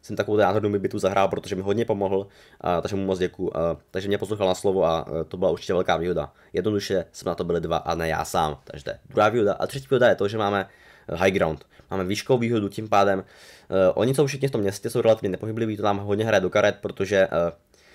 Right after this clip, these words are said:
oni pokud chtějí něco udělat, což je to hlavně teďko na nich, že jo, oni budou hrát, eh, tak musí přejet ten hill. A jestli nám chtějí něco udělat, tak musí, eh, po tom kopečku, po tom openu jako nahoru. Tím pádem, pokud my budeme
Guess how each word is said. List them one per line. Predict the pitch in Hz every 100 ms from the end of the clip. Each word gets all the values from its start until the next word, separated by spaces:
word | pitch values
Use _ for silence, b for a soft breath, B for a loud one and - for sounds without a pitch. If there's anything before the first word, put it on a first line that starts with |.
| b b b -
oni | 110 120 120 -
pokud | - 107 113
chtějí | 107 - - 110
něco | 101 87
udělat, | 90 110 101
což | - 104 - - _ _ _ _ _ 98
je |
to | 110
hlavně | 110 101
teďko | 95 90
na | 90
nich, | 101
že | 95
jo, | 95
oni | 92 92
budou | 95 101
hrát, | 104 95 92 - b b b 90 87
eh, |
tak | 98 -
musí | 95 98
přejet | 90 98 87
ten | 95 90
hill. | 85 80 - _ b -
A | 82
jestli | 110 120
nám | 117
chtějí | 127
něco | 120
udělat, | 92 110 101 - b b b -
tak | -
musí, | 104 101
eh, | 95 - 87 85 - _ _ _ _ _ _ _
po | 110
tom | 113 110
kopečku, | - 101 -
po | -
tom | 101
openu | 107 - 101 92
jako | 90 90
nahoru. | 87 90 82
Tím | 110
pádem, | 117 117 117
pokud | 120 - 110 - _ -
my |
budeme | 104 98